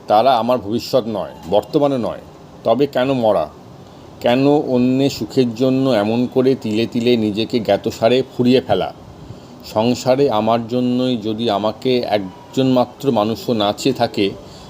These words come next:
তাহলে সেই সব তথাকথিত আপনজনের চেয়ে ভালোবাসার জনদের জন্য কেন এমন করে আত্মহত্যা করা? বন্ধুরা, আজ এ পর্যন্তই।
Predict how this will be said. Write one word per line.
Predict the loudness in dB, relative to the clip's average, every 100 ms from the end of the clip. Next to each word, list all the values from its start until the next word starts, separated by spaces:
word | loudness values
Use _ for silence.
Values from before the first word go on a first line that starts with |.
| -2
তাহলে | 2 4 2
সেই | -2 -4 -4
সব | -2 -2 0
তথাকথিত | -2 -4 -2 -2 -2 2
আপনজনের | 0 2 -2 0 2 2 0
চেয়ে | 0 0 0 -4 -16 -18 -14 0
ভালোবাসার | 2 4 0 -2 -6 -4
জনদের | -4 -2 -2 -2
জন্য | -2 -2 -2 -2
কেন | 0 2
এমন | 0 0 -2
করে | 2 2
আত্মহত্যা | 2 -2 -4 -2
করা? | 0 -2 -4 -12 -20 -20 -20 -20 -20 -20 -18 -18 -20 -20 -20 -20 -20 -20 -20 -20 -20 -20 -16 -2
বন্ধুরা, | 2 4 4
আজ |
এ | 4
পর্যন্তই। | 0 2 0 0 -2